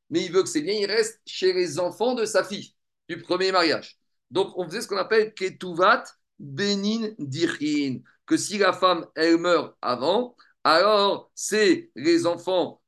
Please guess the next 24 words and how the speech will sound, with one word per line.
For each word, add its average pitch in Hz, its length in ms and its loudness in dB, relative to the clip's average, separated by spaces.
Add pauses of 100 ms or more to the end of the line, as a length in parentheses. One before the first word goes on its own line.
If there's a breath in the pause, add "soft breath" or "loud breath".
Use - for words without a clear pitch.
de, 170 500 2
euh, 180 340 0
la 135 220 2
femme 196 360 0 (280)
qui 180 80 -14
vont 170 240 -10
hériter 175 420 2
la 151 120 2
Ketuva 147 360 -2
de 139 80 -2
leur 127 140 -2
maman 156 380 -2
et - 120 -4
qui - 160 -14
vont 165 140 -10
récupérer 175 800 0
les 165 200 6
biens. 170 340 -2 (280)
Ce 123 100 -20
sera 143 120 -2
uniquement 185 320 -2
sur 170 180 -2
le 165 100 4
reste 180 460 0